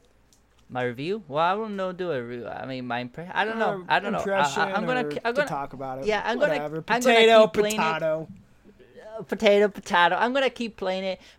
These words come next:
Speaker 1: but to be honest, uh, as soon as Young, Wolfenstein Young, Youngblood comes out, I'm gonna be playing that and finishing that. So
Speaker 2: Oh, yeah,
Speaker 1: before I
Speaker 2: yeah.
Speaker 1: finish
Speaker 2: Oh, yeah,
Speaker 1: Judgment,
Speaker 2: I mean,
Speaker 1: 'cause Judgment is like a thirty plus hour game, and I'm only five hours in. So <laughs>
Speaker 2: Well,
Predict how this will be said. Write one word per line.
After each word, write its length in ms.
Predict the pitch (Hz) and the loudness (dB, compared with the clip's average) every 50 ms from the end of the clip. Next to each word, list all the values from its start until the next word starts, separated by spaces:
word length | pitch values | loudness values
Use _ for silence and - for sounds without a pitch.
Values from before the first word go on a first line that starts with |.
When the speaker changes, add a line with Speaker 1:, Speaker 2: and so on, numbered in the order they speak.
| _ - | _ 0
Speaker 1:
but 240 | 170 160 160 156 - | 2 2 2 0 -4
to 100 | - 170 | -8 -8
be 160 | 160 175 170 | -4 -2 -2
honest, 380 | 165 165 165 165 165 165 - - - | 0 0 -2 -4 -8 -10 -10 -8 -4
uh, 220 | 135 135 135 135 - - | -2 0 0 -2 -2 -4
as 140 | 135 139 - | -6 -6 -6
soon 180 | - 175 180 | -8 -6 -4
as 160 | 165 151 139 | -6 -6 -4
Young, 240 | - 147 143 143 135 - | -4 -4 -4 -4 -6 -8
Wolfenstein 640 | - 139 143 151 147 - 143 139 - 135 127 123 | -8 -4 -4 -4 -4 -6 -10 -8 -6 -6 -4 -4
Young, 160 | 127 127 123 120 _ _ _ _ _ - | -6 -6 -8 -10 _ _ _ _ _ -12
Youngblood 440 | 120 127 120 120 113 120 120 120 117 | -8 -8 -8 -6 -6 -6 -6 -6 -8
comes 240 | - 123 117 - 120 | -8 -10 -10 -6 -4
out, 200 | 117 117 - - | -4 -4 -4 -4
I'm 160 | - 127 135 135 | -6 -6 -6 -6
gonna 180 | 127 123 117 | -8 -8 -8
be 120 | 113 113 110 | -10 -12 -12
playing 280 | - 123 117 113 113 113 | -10 -10 -10 -8 -8 -8
that 140 | 117 113 | -8 -10
and 160 | 107 104 113 - | -10 -12 -14 -12
finishing 400 | - 117 113 113 - - 113 110 | -14 -14 -14 -14 -16 -16 -16 -14
that. 320 | 110 110 107 110 - - - | -14 -14 -14 -16 -18 -20 -20
So 320 | - - - 113 - 120 - - | -16 -12 -12 -12 -12 -12 -12 -8
Speaker 2:
Oh, 140 | - 143 135 | -6 -6 -6
yeah, 60 | 120 135 | -4 -6
Speaker 1:
before 140 | 127 123 139 | -4 -2 -2
I 60 | 117 | -2
Speaker 2:
yeah. 40 | 113 | -4
Speaker 1:
finish 320 | - - 123 107 110 120 - - | -4 -8 -10 -12 -12 -12 -10 -6
Speaker 2:
Oh, 60 | - | -4
yeah, 40 | 180 | -4
Speaker 1:
Judgment, 200 | 147 131 131 127 | -4 -4 -6 -8
Speaker 2:
I 80 | 123 131 | -8 -10
mean, 160 | 139 139 135 | -10 -10 -8
Speaker 1:
'cause 100 | 127 120 | -10 -8
Judgment 400 | - - 214 220 214 - 190 175 | -2 -2 -2 -2 -2 -4 -10 -8
is 80 | 151 - | -4 -2
like 160 | 160 143 - | -2 -2 -2
a 60 | 135 | -4
thirty 360 | - - 139 135 135 127 123 - _ - | -4 -4 -4 -4 -4 -8 -12 -14 _ -10
plus 280 | - 127 113 113 - - - | -6 -6 -6 -6 -8 -10 -8
hour 220 | 117 113 113 113 | -6 -6 -6 -6
game, 300 | 120 113 110 110 113 113 - _ _ _ _ _ _ | -6 -8 -8 -8 -8 -12 -14 _ _ _ _ _ _
and 120 | - 147 156 | -6 -4 -2
I'm 100 | 156 160 | -2 0
only 160 | 165 160 151 | -2 -2 -2
five 240 | 143 - 139 135 139 139 | 0 2 2 2 4 2
hours 280 | 135 135 131 131 127 | 2 0 0 -2 -4
in. 220 | 135 135 131 139 139 _ | -6 -6 -6 -8 -12 _
So 340 | _ - - 113 113 120 120 - _ - | _ -14 -10 -8 -6 -6 -8 -8 _ -8
<laughs> 760 | 202 - - _ - - _ _ _ _ _ _ _ _ - | -8 -8 -10 _ -20 -20 _ _ _ _ _ _ _ _ -10
Speaker 2:
Well, 280 | - 147 175 190 - | -6 -6 -6 -6 -8